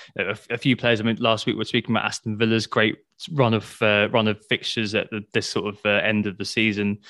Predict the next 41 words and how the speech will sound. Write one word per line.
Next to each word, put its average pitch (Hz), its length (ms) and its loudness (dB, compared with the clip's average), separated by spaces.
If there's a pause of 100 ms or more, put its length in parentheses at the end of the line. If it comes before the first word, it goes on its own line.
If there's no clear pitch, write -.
(160)
'cause - 140 -8
you've 104 100 -2
likes - 280 -2
of, 101 120 -6
uh, 107 100 2
Ollie 107 220 0
Watkins 104 640 -4
or 101 200 -2 (100)
maybe 107 300 0
even 101 120 -2
Danny 104 340 0
Ings, 101 280 -4
or 92 80 -6 (140)
probably - 200 -4
not - 80 -12
Coutinho, 95 520 -4 (400)
uh, 95 140 2
but 101 160 -12
probably 101 320 -2
one 98 160 -2
of 95 100 -2
those 101 280 2
two 107 120 -4
make 101 360 0
it. 104 260 -2 (180)
Another 123 340 2 (120)
nomination 104 600 2
I 101 160 -2
put - 200 -10
forward 110 300 0
is 104 160 -2
Rafinha. 143 720 2
I 117 60 -2
think - 180 -6
he 117 120 0
could - 120 -16
probably 120 180 0
make 113 220 2
the - 60 -10
top - 260 -4
ten. 123 320 0